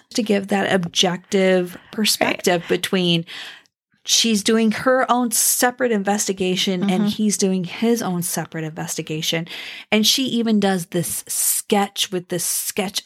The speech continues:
Speaker 1: artist. And, okay, I, I fall for all of that.
Speaker 2: <laughs>
Speaker 1: I hook, line, and sinker, I fall for all that. And I'm like, "Oh my God."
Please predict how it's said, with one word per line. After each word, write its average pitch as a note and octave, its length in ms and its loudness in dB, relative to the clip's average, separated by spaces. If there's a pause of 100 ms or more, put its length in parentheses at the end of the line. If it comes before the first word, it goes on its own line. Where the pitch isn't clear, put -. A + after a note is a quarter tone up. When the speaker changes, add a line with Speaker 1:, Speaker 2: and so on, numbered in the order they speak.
Speaker 1:
artist. F#3 680 2
And, F3 420 0 (280)
okay, D#3 460 -6 (680)
I, - 100 -10 (460)
I F#3+ 180 2
fall G3 520 2
for F#3 260 -2
all F#3+ 380 4
of F#3+ 100 2
that. D#3+ 440 0
Speaker 2:
<laughs> - 20 -6
Speaker 1:
I A3+ 540 2
hook, - 380 -8
line, C#4+ 240 0
and C4 180 0
sinker, - 460 0
I F#3 140 4
fall D#3+ 280 2
for - 240 -6
all D#3 280 -2
that. D3 280 -2 (440)
And A3+ 160 4
I'm B3 100 4
like, A#3+ 180 -2 (120)
"Oh B3 80 -10
my C4 180 -10
God." E4+ 640 0